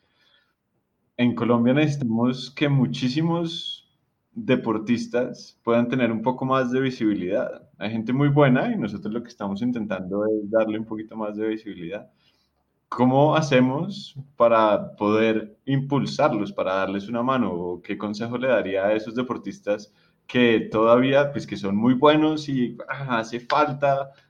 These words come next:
que lleguen como algunas empresas, algunos medios? ¿Qué consejo les daría a ellos?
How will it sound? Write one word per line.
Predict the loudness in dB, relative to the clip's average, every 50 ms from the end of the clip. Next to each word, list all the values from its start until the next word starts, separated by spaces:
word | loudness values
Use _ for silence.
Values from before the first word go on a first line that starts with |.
| _ _
que | -8 -6
lleguen | -2 2 4 4 4 4 2 0 0
como | 0 -2 0 2 2
algunas | 2 2 2 0 -2 -2 -4 -6
empresas, | -8 -10 -6 -4 -2 0 0 0 0 -2 -2 0 2 0 0 0 -2 -4 -4
algunos | -4 -2 -2 0 0 0 0 -2 -2 -4 -4 -4
medios? | -4 -4 -2 -2 -2 0 0 0 0 0 -2 -4 -8 -14 _ _ _ _
¿Qué | -4 -4 -4 -2
consejo | -4 -8 -10 -8 -8 -6 -6 -6 -6 -8 -8 -10
les | -8 -8 -4 -4
daría | -4 -4 -2 -2 -4
a | -4
ellos? | -6 -10 -18 _